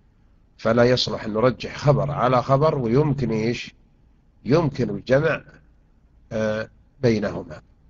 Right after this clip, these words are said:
وأنه يمكن الجمع بينهما. آه، ويمكن أن يقال ما دام أن النبي صلى الله عليه وسلم، آه،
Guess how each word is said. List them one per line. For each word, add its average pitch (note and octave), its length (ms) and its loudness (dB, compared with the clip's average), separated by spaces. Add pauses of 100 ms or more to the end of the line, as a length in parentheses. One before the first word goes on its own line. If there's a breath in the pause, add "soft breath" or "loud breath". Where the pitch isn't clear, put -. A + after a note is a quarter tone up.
(720)
وأنه G#2 460 -2
يمكن A2+ 340 0
الجمع A#2+ 460 2 (720)
بينهما. G2 580 -6 (1300)
آه، G2 600 -6 (2000)
ويمكن D#3+ 500 4
أن C3 120 0
يقال A2+ 540 0 (960)
ما A#2+ 140 4
دام C3 420 4 (460 soft breath)
أن C#3 160 2
النبي A#2+ 640 0 (360)
صلى A2 280 -2
الله B2 380 4
عليه A2+ 380 -2
وسلم، G#2+ 640 -2 (840)
آه، G#2+ 340 -4